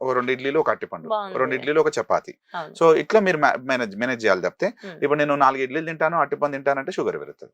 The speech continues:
Speaker 2: మ్మ్.
Speaker 1: So మనకి చిన్నప్పటి నుంచి ఎలా అలవాటు అంటే అన్నం తిన్న తర్వాత రెండు పండ్ల ముక్కలు తింటే మంచిది అని అలవాటు ఉండదు, పండు
Speaker 2: అవును.
Speaker 1: తినాలి అని.
Speaker 2: అవును.
Speaker 1: So పండ్లు తినండి, కానీ మీరు
Speaker 2: మ్మ్.
Speaker 1: తినే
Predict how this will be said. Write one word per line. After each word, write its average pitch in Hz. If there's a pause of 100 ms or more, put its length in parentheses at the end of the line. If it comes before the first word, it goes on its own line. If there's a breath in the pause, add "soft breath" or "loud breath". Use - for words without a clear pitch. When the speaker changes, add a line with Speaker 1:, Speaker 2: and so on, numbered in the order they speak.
(120)
Speaker 2:
మ్మ్. 180 (120)
Speaker 1:
So 147
మనకి 147
చిన్నప్పటి 156
నుంచి 156
ఎలా 147
అలవాటు 139
అంటే 156
అన్నం 147
తిన్న 147
తర్వాత 139 (100)
రెండు 127
పండ్ల 123
ముక్కలు 127
తింటే 127
మంచిది 117
అని 117
అలవాటు 107
ఉండదు, 92
పండు 117
Speaker 2:
అవును. 113
Speaker 1:
తినాలి 110
అని. 82 (240 loud breath)
Speaker 2:
అవును. 170
Speaker 1:
So 147
పండ్లు 170 (100)
తినండి, 165 (260)
కానీ 131 (340)
మీరు 151
Speaker 2:
మ్మ్. 170
Speaker 1:
తినే 175